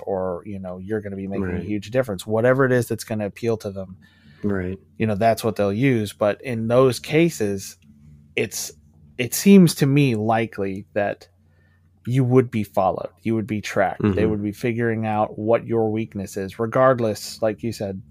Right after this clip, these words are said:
Speaker 1: and that's good that you pointed that out, of whether you're the C E O, the janitor, the, you know, just a guy who works on a shop floor, moving parts around or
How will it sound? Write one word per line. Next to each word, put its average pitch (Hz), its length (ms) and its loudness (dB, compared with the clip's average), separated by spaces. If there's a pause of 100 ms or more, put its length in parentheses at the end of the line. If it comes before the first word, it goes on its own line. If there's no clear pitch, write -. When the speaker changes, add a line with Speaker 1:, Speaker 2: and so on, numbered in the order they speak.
(120)
Speaker 1:
and 104 160 -6
that's 101 220 -10
good 107 160 -6
that 104 60 -4
you 101 100 -4
pointed 104 300 -8
that 101 120 -6
out, 98 160 -6
of 101 100 -6
whether 107 200 -4
you're 104 160 -2
the 98 100 -8
C 123 380 -6
E 123 80 4
O, 139 260 6 (1040)
the 120 100 0
janitor, 123 840 0
the, 101 380 -4 (200)
you 107 120 -10
know, 98 180 -10
just 101 400 -8 (880)
a 107 80 -4
guy 113 260 0
who 120 120 -4
works 113 260 -4
on 107 140 -4
a - 20 -10
shop 113 360 -4
floor, 113 500 2
moving 107 340 -2
parts 120 340 -2
around 113 560 -4
or 95 200 -6